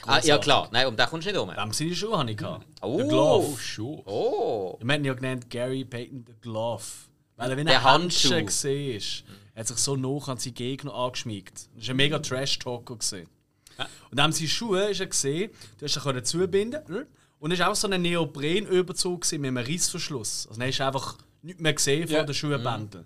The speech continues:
Speaker 2: Mega! Ich habe gefunden, wow, hure geile Schuhe. Das sind mega praktische Schuhe, so nach vor und nach dem Schuh. Du hast irgendwie einfach dreimal so lang gebraucht wie jeder andere, bis du die Schuhe an- und abgehst. Dümmste Kauf.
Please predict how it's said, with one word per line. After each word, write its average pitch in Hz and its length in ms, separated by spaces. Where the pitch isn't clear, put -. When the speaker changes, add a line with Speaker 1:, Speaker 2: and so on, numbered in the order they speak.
Speaker 2:
Mega! 165 760
Ich 123 100
habe 139 120
gefunden, 131 300
wow, 117 300
hure 131 240
geile 123 300
Schuhe. 123 360
Das - 100
sind 139 140
mega 156 440
praktische 139 600
Schuhe, 135 340
so 123 140
nach 120 320
vor 139 380
und 120 80
nach 120 180
dem 123 120
Schuh. 123 280
Du 131 80
hast 120 60
irgendwie 143 180
einfach 143 200
dreimal 151 400
so 151 100
lang 147 240
gebraucht 147 240
wie 131 80
jeder 135 280
andere, 143 340
bis 202 120
du 139 140
die 131 160
Schuhe 160 320
an- 139 220
und 139 60
abgehst. 120 360
Dümmste 180 340
Kauf. 110 380